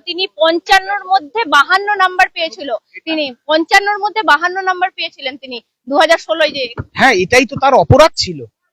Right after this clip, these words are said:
Speaker 2: আদিবাসীরা এমনিই পিছিয়ে, আমি তো আগেই বললাম, এটাই তার অপরাধ ছিল। তিনি সাদা খাতা দেননি, তিনি ঘুষ দিতে পারেননি। সেই আক্রোশে রাজ্য সরকার, শিক্ষা দপ্তর, ওনার মতো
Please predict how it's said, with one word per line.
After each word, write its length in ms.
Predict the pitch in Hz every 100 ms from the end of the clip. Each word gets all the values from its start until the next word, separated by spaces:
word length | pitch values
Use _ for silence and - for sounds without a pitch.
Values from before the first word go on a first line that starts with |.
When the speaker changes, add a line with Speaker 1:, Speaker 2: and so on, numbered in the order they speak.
| _ _ _ _
Speaker 2:
আদিবাসীরা 680 | - 165 190 240 269 - 302
এমনিই 340 | 277 262 330
পিছিয়ে, 320 | 339 294 285 247
আমি 180 | 240
তো 80 | 254
আগেই 280 | 214 196 302
বললাম, 440 | 302 285 233 180 160
এটাই 300 | 175 233 269
তার 200 | 294 285
অপরাধ 380 | 208 240 262 285
ছিল। 340 | - 269 294
তিনি 300 | 285 240 240
সাদা 320 | 269 185 190 220
খাতা 300 | 226 254 240
দেননি, 520 | 190 202 247 277 294 _ _ _ -
তিনি 240 | 233 277
ঘুষ 380 | 151 170 240 196
দিতে 240 | 262 294
পারেননি। 580 | 277 180 196 240 180 143 110 _ _ -
সেই 420 | - - 226 285
আক্রোশে 840 | 285 180 - - 254 262 - 277 269
রাজ্য 360 | 208 180 165 240
সরকার, 440 | - 185 247 240
শিক্ষা 400 | - 196 - 208
দপ্তর, 580 | 180 139 _ 226 262 294 - _ _ _ _ _ _
ওনার 360 | 180 233 302 320
মতো 360 | 277 269 311